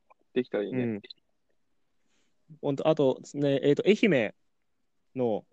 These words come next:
Speaker 1: うん。
Speaker 2: えーと、まあ、愛媛マンダリンパイレーツってそのね、インディゴソックスと同じ
Speaker 1: うん。
Speaker 2: 独立リーグと、あとそのエフシー今治だったりとか、あの、愛媛のあのバスケかな？バレーかな？もうちょっとそこももう、あの、
Speaker 1: エフシー今治
Speaker 2: 曖昧で
Speaker 1: サッカー、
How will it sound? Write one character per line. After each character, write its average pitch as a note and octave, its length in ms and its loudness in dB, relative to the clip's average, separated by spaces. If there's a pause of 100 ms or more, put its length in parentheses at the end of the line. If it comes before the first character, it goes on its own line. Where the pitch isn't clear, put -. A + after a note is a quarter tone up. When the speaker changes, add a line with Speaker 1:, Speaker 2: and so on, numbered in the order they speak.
(140)
Speaker 1:
う D#3+ 60 -6
ん。 C#3 200 -6 (1080)
Speaker 2:
え A#2+ 100 -4
ー A2+ 40 -6
と、 - 180 -8
ま C3 100 0
あ、 - 40 4
愛 D#3 100 2
媛 D3 140 4
マ C#3 100 4
ン C#3 60 0
ダ C#3+ 80 2
リ C#3+ 80 2
ン - 20 -18
パ D3+ 100 4
イ C3 40 4
レ B2 60 2
ー - 20 0
ツ - 60 -10
っ - 20 -20
て A2 80 -4
そ A2 100 -12
の A2+ 80 -4
ね、 B2 100 -4
イ C3 60 -4
ン B2+ 40 -2
デ B2+ 60 2
ィ - 20 2
ゴ B2 60 0
ソ B2 80 0
ッ A#2 40 -8
ク - 60 -16
ス - 60 -20
と A2 120 -2
同 A2 100 0
じ G#2+ 200 -2 (520)
Speaker 1:
う C#3+ 80 -8
ん。 - 200 -8 (300)
Speaker 2:
独 A#2+ 180 -2
立 A#2+ 200 0
リ A2+ 140 4
ー - 20 0
グ G#2+ 200 0 (640)
と、 F#3+ 340 6
あ D#3+ 140 0
と E3 100 0
そ D#3 120 0
の D3+ 300 2
エ C#3+ 100 2
フ - 100 -6
シ - 180 0
ー F#3+ 40 6
今 F#3+ 180 4
治 C#3 180 4
だ A#2 80 0
っ - 40 -8
た - 120 -6
り A2 60 -2
と A2 100 -4
か、 A2+ 80 -2
あ A2+ 40 -2
の、 A2+ 120 -2
愛 C3+ 180 2
媛 C#3+ 140 0
の A2+ 60 0
あ G#2 40 -2
の G#2+ 60 -4
バ B2 160 2
ス - 120 -14
ケ G#2 200 0
か G#2 140 -2
な？ G#2 140 -4 (640)
バ A#2 120 2
レ B2 80 4
ー A#2 40 0
か F#2+ 140 -10
な？ G2 80 -10
も - 80 -16 (140)
う A2 80 -10
ち - 40 -12
ょ - 20 -18
っ - 40 -16
と A2 60 -10
そ A#2 120 -6
こ B2 60 2
も A#2 120 2
も C3 80 4
う、 - 20 -8
あ - 40 -6
の、 - 80 4
Speaker 1:
エ - 40 4
フ - 40 0
シ B2 120 2
ー E3+ 40 -2
今 - 20 -2
治 - 0 -
Speaker 2:
曖 - 120 4
昧 D3+ 120 8
で C3+ 40 2
Speaker 1:
サ D#3 100 2
ッ B2 100 0
カ A#2+ 100 2
ー、 B2+ 180 -4